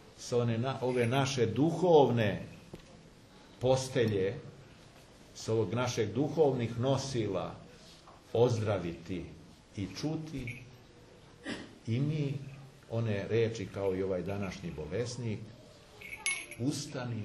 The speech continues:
uzmi odar svoj i idi domu svome.” Kome domu? Domu Božijem, braćo i sestre. To je crkva njegova kao bogočovečansko telo.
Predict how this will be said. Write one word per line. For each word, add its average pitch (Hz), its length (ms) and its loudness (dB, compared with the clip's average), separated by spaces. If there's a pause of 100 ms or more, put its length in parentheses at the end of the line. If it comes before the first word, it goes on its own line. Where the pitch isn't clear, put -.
(160)
uzmi 110 600 -6
odar 107 500 -4
svoj 104 560 -6 (400)
i 95 200 -2
idi 95 240 -6 (100)
domu 92 340 -2
svome.” 82 540 -10 (160)
Kome 117 340 0
domu? 92 400 -4 (340)
Domu 147 440 10
Božijem, 117 600 6
braćo 85 360 -4
i 85 120 -14
sestre. - 420 -18 (2000)
To 131 100 2
je 120 100 2
crkva 135 480 6
njegova 120 480 4
kao 117 140 4
bogočovečansko 110 1040 0
telo. 120 600 0